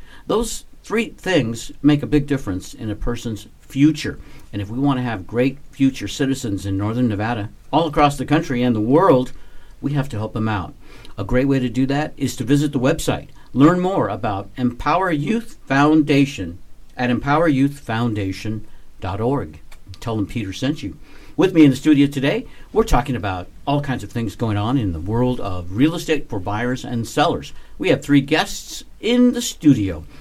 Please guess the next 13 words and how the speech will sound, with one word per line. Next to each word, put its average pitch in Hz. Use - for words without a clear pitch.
First 175
of 156
all, 170
Melanie 135
Galvin 123
is 95
with 95
us, 143
and 104
she 185
is 175
with 98
Fairway 120